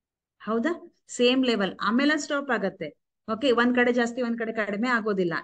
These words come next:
ಇಲ್ಲಿ ಮತ್ತೆ ಇಲ್ಲಿ ಸೇಮ್ ಲೆವೆಲ್ ಆಗೋವರೆಗೂ ನೀರ್ ಹೋಗತ್ತೆ, ಆಮೇಲೆ ಸ್ಟಾಪ್ ಆಗ್ಬಿಡತ್ತೆ. ಓಕೆ,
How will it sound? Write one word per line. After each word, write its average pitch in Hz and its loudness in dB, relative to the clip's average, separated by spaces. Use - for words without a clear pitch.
ಇಲ್ಲಿ 233 0
ಮತ್ತೆ 247 2
ಇಲ್ಲಿ 240 0
ಸೇಮ್ 233 2
ಲೆವೆಲ್ 226 -2
ಆಗೋವರೆಗೂ 208 -4
ನೀರ್ 220 0
ಹೋಗತ್ತೆ, 208 -4
ಆಮೇಲೆ 208 0
ಸ್ಟಾಪ್ 190 -4
ಆಗ್ಬಿಡತ್ತೆ. 151 -10
ಓಕೆ, 233 -6